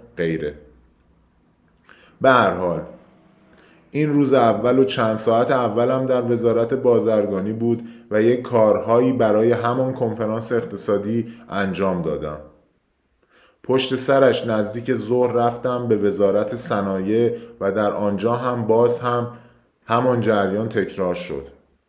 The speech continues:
و من همان حرفها را از نو زدم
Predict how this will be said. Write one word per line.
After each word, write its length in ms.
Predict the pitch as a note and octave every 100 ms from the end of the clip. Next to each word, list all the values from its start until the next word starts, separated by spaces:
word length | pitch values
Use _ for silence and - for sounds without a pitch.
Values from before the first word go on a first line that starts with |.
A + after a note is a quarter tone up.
| _ _ _ _
و 120 | G2+ G#2
من 460 | A2 A#2+ B2+ B2 - - _ _ _
همان 340 | A#2 B2+ B2+ G2+
حرفها 600 | G2 G2+ F#2+ - G#2 -
را 320 | C3 B2 - - -
از 280 | - G2 F#2
نو 240 | G#2 G#2+ G#2+
زدم 480 | F#2 E2+ D#2 D2